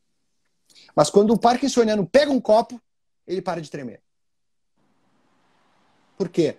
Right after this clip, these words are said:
Porque ele tá em postura. Então,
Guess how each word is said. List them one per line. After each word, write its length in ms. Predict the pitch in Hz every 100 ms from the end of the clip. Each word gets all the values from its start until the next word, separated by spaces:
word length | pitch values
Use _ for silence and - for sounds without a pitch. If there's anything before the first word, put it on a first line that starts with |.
| _ _
Porque 220 | - 175
ele 100 | 165
tá 160 | 175
em 80 | 175
postura. 800 | 170 180 160 - 214 208 151 - _ _ _ _ _ _ _ _ _ _ _ _ _ _ _ _ _ _ _ _ _ _ _ _
Então, 320 | 135 185 202